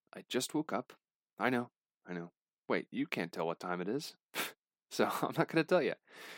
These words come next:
Uh, and two, it's because I am once again in my laundry room, uh, recording with some earbuds. So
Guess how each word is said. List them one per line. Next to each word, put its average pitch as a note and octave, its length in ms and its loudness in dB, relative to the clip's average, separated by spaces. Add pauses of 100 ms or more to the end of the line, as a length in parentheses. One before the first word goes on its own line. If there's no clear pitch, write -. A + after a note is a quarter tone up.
(340)
Uh, G#2+ 320 8
and A3 220 0
two, G3+ 400 6
it's - 160 -14
because F#2 340 -2
I F2+ 140 4
am F2 140 2
once A#2+ 200 2
again G#2+ 360 0
in F#2 180 -10
my E2 200 0
laundry A2 420 6
room, G#2+ 340 0 (720)
uh, D#2+ 300 2
recording B2 680 0 (160)
with F#3 380 -2
some F#2 400 -2 (200)
earbuds. A2 600 2 (560)
So E2 640 2